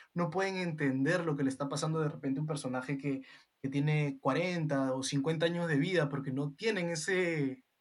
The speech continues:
esa experiencia, ¿no? De lo que ha pasado, que sí puedes llegar investigando,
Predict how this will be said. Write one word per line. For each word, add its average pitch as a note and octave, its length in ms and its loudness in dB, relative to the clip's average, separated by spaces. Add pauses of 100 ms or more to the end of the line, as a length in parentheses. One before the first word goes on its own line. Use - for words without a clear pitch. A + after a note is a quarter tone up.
(340)
esa E3 160 2
experiencia, D#3+ 840 0
¿no? C#3 220 0
De C#3+ 100 0
lo C3+ 140 0
que D#3 80 -2
ha D3+ 80 -2
pasado, D#3 580 2 (380)
que D3 140 0
sí F#3 160 -2
puedes E3 400 -2
llegar D3+ 520 0 (680)
investigando, C#3+ 1000 2